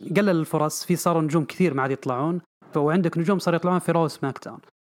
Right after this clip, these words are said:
فنتمنى صراحة خلال الفترة الجاية سامي زين وكيفن أوينز ينفصلون، كل واحد نشوفه بقصة مختلفة في عرضه،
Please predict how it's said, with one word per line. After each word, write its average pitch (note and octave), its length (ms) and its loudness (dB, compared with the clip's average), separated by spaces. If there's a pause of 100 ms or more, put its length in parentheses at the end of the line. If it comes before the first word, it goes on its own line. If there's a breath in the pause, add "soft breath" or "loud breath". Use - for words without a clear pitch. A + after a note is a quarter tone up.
(160)
فنتمنى C3 800 0
صراحة D3+ 360 -2
خلال D#3 160 0
الفترة D3+ 320 0
الجاية B2+ 300 0
سامي F#3 240 2
زين F3+ 180 2
وكيفن F3+ 260 4
أوينز D3 260 2
ينفصلون، F3+ 540 2
كل E3+ 160 0
واحد D#3 220 2
نشوفه D#3+ 300 -2
بقصة F#3+ 260 -2
مختلفة F#3+ 460 0
في D#3+ 160 0
عرضه، G3 440 2